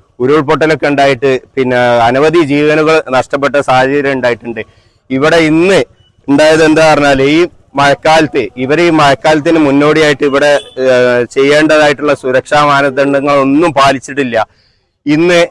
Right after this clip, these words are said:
കരേക്കാട് ഭാഗത്തു നിന്നുള്ള ഒരു രോഗിയുമായിട്ട് പോകുമ്പോ അയാൾക്ക് നെഞ്ചുവേദന ഉണ്ടായിട്ട് ഹോസ്പിറ്റലിൽ കൊണ്ടുപോയിരുന്നു. ഈ,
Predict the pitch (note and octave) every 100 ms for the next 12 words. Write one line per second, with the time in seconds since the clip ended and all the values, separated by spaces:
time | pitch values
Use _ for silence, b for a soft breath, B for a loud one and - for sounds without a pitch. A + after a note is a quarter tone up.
0 | _ - C#3 D3+ - E3+ D#3+ D3 C#3+ C#3+
1 | C#3+ C#3 C#3 C#3 C#3+ C3 C3 C#3 D#3 D3+
2 | C#3+ B2+ A#2+ B2+ B2 B2+ A2+ - A2+ A#2
3 | B2 C3 B2+ B2+ B2+ C#3 C#3 C#3+ D3 C3+
4 | C3 B2+ C#3 C3 B2+ - C#3 C3+ D#3 C#3
5 | C3+ C#3 B2+ B2 A#2 A2+ G#2+ _ _ _
6 | _ _ -